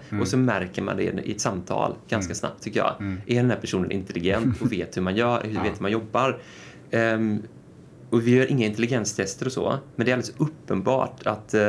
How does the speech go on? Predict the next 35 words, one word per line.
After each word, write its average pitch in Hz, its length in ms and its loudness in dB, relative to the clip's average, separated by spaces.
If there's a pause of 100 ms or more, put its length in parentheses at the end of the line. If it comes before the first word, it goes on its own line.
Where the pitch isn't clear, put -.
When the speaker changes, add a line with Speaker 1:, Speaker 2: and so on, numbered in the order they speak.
(140)
Speaker 1:
En 104 120 -4 (920)
Speaker 2:
att 110 120 0
Speaker 1:
klassisk 117 300 2
mag-, 107 180 8
Speaker 2:
intelligens-, 120 240 4
Speaker 1:
magkänslan, 120 580 4
Speaker 2:
ja, 117 180 6
Speaker 1:
eller? 95 100 2
Speaker 2:
intelligens 117 640 0
Speaker 1:
Ja. - 120 -4
Speaker 2:
kommer 101 220 -2
man 104 180 0
så - 140 -4
fruktansvärt 98 580 -4
långt 90 280 -2
med. 104 140 0 (260)
Speaker 1:
Mm. 82 180 -4
Speaker 2:
Sen 87 140 0
tycker 147 200 0
jag 147 80 4
mer, 104 220 2 (280)
är 127 100 4
det 151 60 4
någon 170 160 6
som 120 140 2
har 113 60 2
haft - 240 -4 (380)
idrottat - 840 -4
på 170 100 2
relativt 98 440 0
hög 92 300 0
nivå 117 260 2 (220)
Speaker 1:
Mm. 95 320 -2
Speaker 2:
och 113 100 2
intelligent, 98 800 -2